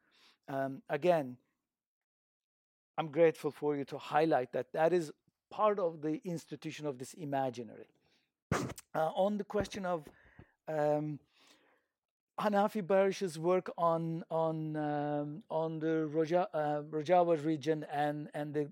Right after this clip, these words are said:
and the Kurdish indigenous, uh, knowledges, I'm aware of it. Ha-, I was his external P H D examiner, and a, a brilliant work and, and anthropologically and ethnographically, he really draws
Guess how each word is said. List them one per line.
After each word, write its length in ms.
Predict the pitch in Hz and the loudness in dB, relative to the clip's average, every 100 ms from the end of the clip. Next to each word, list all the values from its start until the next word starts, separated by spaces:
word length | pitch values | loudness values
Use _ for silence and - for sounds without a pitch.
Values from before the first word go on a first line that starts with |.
| - | -6
and 180 | 139 139 | -8 -6
the 60 | 131 | -8
Kurdish 500 | - 170 156 147 - | -4 -2 0 -4 -6
indigenous, 760 | 156 147 147 147 147 139 - - 143 | -8 -6 -4 -2 -2 -4 -10 -14 -6
uh, 340 | 131 131 131 | -4 -2 -2
knowledges, 680 | 135 143 156 147 131 127 113 - - - _ - | -2 -2 0 -2 -2 -4 -6 -18 -20 -20 _ 0
I'm 180 | 190 | 2
aware 380 | 180 165 170 170 | 4 6 8 8
of 100 | 160 | 6
it. 100 | 156 | 2
Ha-, 200 | 139 160 - | -2 -2 2
I 140 | 160 | 2
was 200 | 160 170 | 4 0
his 340 | 165 175 151 - | 0 -2 -2 -4
external 1000 | 160 - - 170 165 165 160 156 151 151 - | -6 -6 -4 0 0 0 2 2 0 -6 -6
P 160 | 160 | 2
H 200 | 156 - | 2 2
D 220 | - 156 151 | -2 0 0
examiner, 640 | 165 135 165 160 160 143 135 | -2 0 4 4 2 -2 -2
and 360 | 131 139 139 - - _ _ _ - | 0 -2 -2 -10 -20 _ _ _ 0
a, 60 | 160 143 | 0 2
a 60 | 175 | -4
brilliant 560 | 131 190 196 175 143 | 6 8 8 6 0
work 460 | 147 151 139 131 - - | 2 4 4 2 -6 -2
and, 360 | 139 143 143 - | -2 -2 -6 -6
and 360 | 139 147 147 160 _ _ | -4 -4 -4 -8 _ _
anthropologically 920 | 160 160 165 156 156 165 165 156 147 147 | -2 -2 -6 -6 0 0 0 -2 0 0
and 100 | 151 | -2
ethnographically, 800 | 139 - 143 147 147 147 139 123 | -8 -8 -4 -2 -2 -4 -6 -6
he 140 | 143 | -6
really 300 | 139 160 151 | -2 -2 -2
draws 440 | 131 143 139 127 | 0 0 2 0